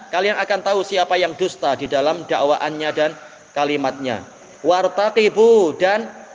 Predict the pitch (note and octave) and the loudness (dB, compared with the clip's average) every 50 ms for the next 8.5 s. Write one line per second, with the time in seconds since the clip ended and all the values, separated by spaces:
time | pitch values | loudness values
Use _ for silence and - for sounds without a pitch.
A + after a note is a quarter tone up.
0 | - - - - - - - - - - - - - E3 G#3 A3 A#3 A3 A3 B3 | -20 -20 -20 -20 -18 -16 -16 -14 -14 -16 -16 -12 -8 -4 -4 -2 -2 -2 -2 -4
1 | A#3 - - A#3 A3+ G#3+ G3+ F#3+ F3 D#3 - - A#3+ B3+ A3+ A3 G#3+ G#3 G3 G3 | -4 0 0 0 0 2 0 0 0 0 0 -2 -2 0 0 -2 -4 -4 -4 -4
2 | G#3+ A3 G#3 G3+ G3 G3+ G#3 G3 F#3+ G3 F#3 - A3+ G#3 F#3 - - F3 - F3 | -4 -2 -2 -2 0 -2 -2 0 2 0 0 2 0 -2 -2 -2 -6 -10 -8 -2
3 | E3+ A3 G#3 G#3 F3+ F#3 F#3 G#3 G3+ G#3 G#3+ A3+ A#3 G#3+ F#3 - E3 D3 A#2+ C3+ | 0 0 0 0 -2 -4 -2 -2 -4 -4 -2 -4 -4 -6 -4 -4 -6 -6 -4 -6
4 | C3 - D3+ C#3+ C3+ C3+ C#3 C3 C3+ C3 C3 C3+ C3 B2+ G#2 F2+ - - - - | -8 -4 -4 -4 -4 -4 -6 -4 -4 -4 -2 -2 -2 -2 -2 -4 -8 -20 -20 -20
5 | - - - - - - - - - - - - - - - - - - - - | -20 -20 -20 -20 -20 -20 -20 -20 -18 -18 -18 -20 -20 -20 -20 -20 -20 -20 -14 -8
6 | G#2 A#2+ D3 D#3 D3+ D3 C3 C3+ C3+ - C#3+ E3 E3 E3+ - - - - - - | -2 -2 0 0 0 0 0 0 0 0 0 -4 -4 -4 -10 -20 -20 -18 -8 -6
7 | E3 B2 C3 D3+ D3+ D3+ D3+ E3 F3+ E3+ D3+ C3 A2 G#2+ C#3 D3 D#3 - D3+ D3 | -6 -2 0 2 2 2 2 0 0 -2 -2 -2 -2 -4 -4 -4 -4 -4 -2 -2
8 | C3+ B2+ B2 - B2+ B2 B2 A#2 G#2 | -2 -2 -2 -6 -6 -6 -4 -6 -8